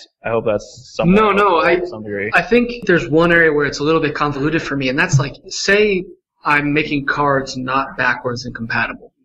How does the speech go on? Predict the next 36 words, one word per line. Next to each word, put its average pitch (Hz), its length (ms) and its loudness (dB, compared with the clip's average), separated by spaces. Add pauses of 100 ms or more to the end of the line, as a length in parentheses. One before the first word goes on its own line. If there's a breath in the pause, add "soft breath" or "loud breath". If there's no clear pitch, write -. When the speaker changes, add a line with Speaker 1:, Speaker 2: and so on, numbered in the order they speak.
Speaker 2:
to 151 100 -2
go 147 160 2
get 139 100 0
Speaker 1:
Sure. 120 80 0
Speaker 2:
the - 80 -4
cards, - 400 -14
or, 165 140 4 (160)
or 170 80 6
it 175 80 2
is 165 100 2
backwards 135 340 -2
compatible, 117 460 -2
I 104 80 -6
mean. - 240 -10 (160)
However, 139 880 2 (100)
the 131 120 0
charge 151 880 2
has 143 280 -2
two 190 200 2
versions. - 640 -2 (240)
So - 180 0
now 165 220 2
what 190 160 0
happens 139 580 -4
is 135 220 -4
the 135 120 -8
mobile 190 300 2
client 131 400 0
asks 139 280 0
for - 160 -8
the 135 80 -4
same 135 260 0
cards 131 320 0
U 131 120 0
R 120 220 0
L, 117 280 -8